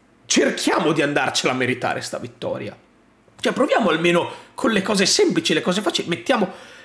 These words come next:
i giocatori do-, dove devono andare. Cambiaso deve farmi l'ala nel quattro tre tre quando sei due due a Verona, col Verona penultimo in classifica. E poi non prendi il, il risultato pieno. Allora, ragazzi, mi dispiace.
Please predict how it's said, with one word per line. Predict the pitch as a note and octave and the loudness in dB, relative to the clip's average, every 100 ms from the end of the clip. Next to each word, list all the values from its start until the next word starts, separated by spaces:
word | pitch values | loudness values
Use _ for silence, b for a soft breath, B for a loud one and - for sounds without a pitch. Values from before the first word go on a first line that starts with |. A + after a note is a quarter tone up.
| B | B
i | E3 | -2
giocatori | G#3+ F4 F4 F#4+ F#3+ | 0 2 4 4 4
do-, | C4 - | 2 0
dove | G3+ E4 | 0 4
devono | C4+ D#4 | 4 2
andare. | A#3+ A#3 D3+ G#2+ - - _ _ _ _ _ _ _ - | 0 0 0 -2 -8 -20 _ _ _ _ _ _ _ -4
Cambiaso | D#3+ E3+ D#4 D4 | 0 2 2 4
deve | F3 | 2
farmi | D#3+ G#3 G3+ F3+ | 2 -2 0 2
l'ala | F#3 A#3+ F3+ | 2 2 0
nel | D#3+ C#3+ | 0 -2
quattro | - G#3+ - E3+ | -2 -2 -2 -2
tre | E3 | -4
tre | - A3 | -2 -4
quando | - C#3+ C#3+ | -2 -4 -2
sei | - D#3+ | -2 -2
due | D#3 E3 | -2 -2
due | E3 A3 | 0 0
a | |
Verona, | C3+ C3 F#3+ G3 | 0 0 -2 -2
col | A2+ | -4
Verona | B2+ C3 F3 D3 | -2 -2 -2 -6
penultimo | C#3+ - D3 F#3+ F#3+ C3+ | -6 -4 -2 -2 -4 -8
in | C#3 | -8
classifica. | - A#2+ - - - - - b b b b b b _ _ | -10 -10 -10 -12 -16 -20 -20 b b b b b b _ _
E | - | -2
poi | E4 E3+ | 2 2
non | D#3+ D#3+ | 2 -2
prendi | B2 D4+ C4+ | 0 0 0
il, | E3 - | -2 -2
il | E3+ | 0
risultato | F3 F3 G#3+ - | 2 2 2 0
pieno. | - C3+ D3 | 0 0 2
Allora, | A#3 F#3 | 2 2
ragazzi, | C#3 G#3 - | 0 0 -2
mi | C3 | -2
dispiace. | E3+ - G#4+ - - G2+ - | -4 -2 -2 -2 -6 -8 -12